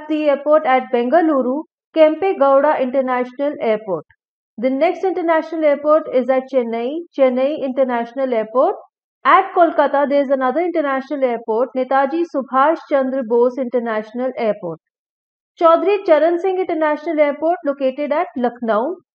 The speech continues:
Next, we have Shri Guru Ram Das Ji International Airport, located at Amritsar. Vishakhapatnam International Airport at Vishakhapatnam.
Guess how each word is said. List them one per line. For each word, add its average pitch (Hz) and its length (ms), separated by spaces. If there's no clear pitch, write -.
Next, 330 320
we 359 140
have 339 320
Shri 349 200
Guru 285 300
Ram 285 280
Das 302 280
Ji 311 120
International 277 560
Airport, 285 460
located 254 480
at 233 120
Amritsar. 247 600
Vishakhapatnam 370 840
International 302 600
Airport 269 400
at 254 180
Vishakhapatnam. 254 840